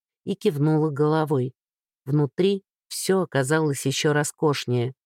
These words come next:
словно они попали в настоящий дворец. Динка почему-то думала, что театр — это что-то вроде сарая с помостом,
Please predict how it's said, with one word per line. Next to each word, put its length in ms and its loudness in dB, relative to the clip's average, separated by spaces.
словно 380 2
они 180 2
попали 460 0
в 60 0
настоящий 680 0
дворец. 560 0
Динка 380 0
почему-то 500 0
думала, 420 2
что 240 -4
театр — 520 -2
это 240 -2
что-то 400 0
вроде 360 2
сарая 420 2
с 120 -4
помостом, 680 -2